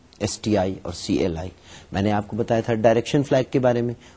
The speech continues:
اس کے بارے میں آپ کے پاس انسٹرکشن موجود تھی، سی ایل ڈی اور ایس ٹی ڈی۔ لیکن یہ جو ٹریپ فلیگ ہے یہ ایسا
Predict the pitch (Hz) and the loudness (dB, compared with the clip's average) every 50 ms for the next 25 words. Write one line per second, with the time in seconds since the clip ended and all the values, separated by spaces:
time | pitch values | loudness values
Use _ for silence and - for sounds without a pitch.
0 | - - 90 87 - - 98 95 98 95 98 98 104 98 90 90 - - - - | -14 -12 -10 -6 -4 -2 0 2 2 2 0 0 -2 -4 -6 -8 -10 -6 -4 -4
1 | 98 - - 104 95 - - 101 - - 139 139 135 131 120 110 120 117 - - | -4 -4 -4 -8 -6 -4 -6 -6 -2 0 2 4 4 4 2 2 0 -4 -4 -6
2 | - 117 113 110 - - - - - - - 123 127 127 127 123 117 113 120 120 | -6 -6 -6 -6 -8 -14 -20 -18 -6 0 4 6 6 8 6 6 4 2 2 2
3 | 113 113 - - - - 90 - - - - - 98 92 78 85 85 - - - | 0 -2 -6 -10 -10 -8 -6 -6 -6 -6 -4 -2 -2 -2 -2 -2 -6 -8 -10 -16
4 | - - - - - - 185 196 196 220 214 202 180 170 143 147 139 - - - | -20 -20 -20 -6 2 4 4 4 6 4 4 6 6 6 4 4 2 0 6 10
5 | 190 220 233 - - - - 143 120 113 92 85 92 95 95 101 104 104 - - | 10 10 10 8 4 2 4 4 6 6 4 0 -2 -2 0 0 -2 -2 -6 -12
6 | - - - - 143 170 190 190 190 - - 147 160 190 190 - - - 226 | -20 -16 -8 -2 2 4 6 6 6 4 2 2 2 2 2 2 4 6 8